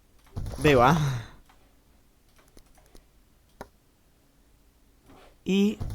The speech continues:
<clears throat> rozpocząć chociaż jedną wojnę ze Stanami. Też nie chcę.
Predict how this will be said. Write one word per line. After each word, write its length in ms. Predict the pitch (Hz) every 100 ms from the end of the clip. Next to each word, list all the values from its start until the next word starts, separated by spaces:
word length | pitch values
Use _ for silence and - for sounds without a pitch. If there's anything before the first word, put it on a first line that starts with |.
| - - -
<clears throat> 500 | - 190 175 175 147
rozpocząć 640 | 160 175 - 156 156 156
chociaż 340 | 165 165 160
jedną 320 | 175 135 120 113
wojnę 340 | 117 113 113
ze 120 | 117
Stanami. 460 | - 123 113 113 117 - - - - - - _ _ _ _ - _ _ _ _ - - _ _ _ _ _ - -
Też 240 | 156 151
nie 180 | 160 151
chcę. 340 | - - 156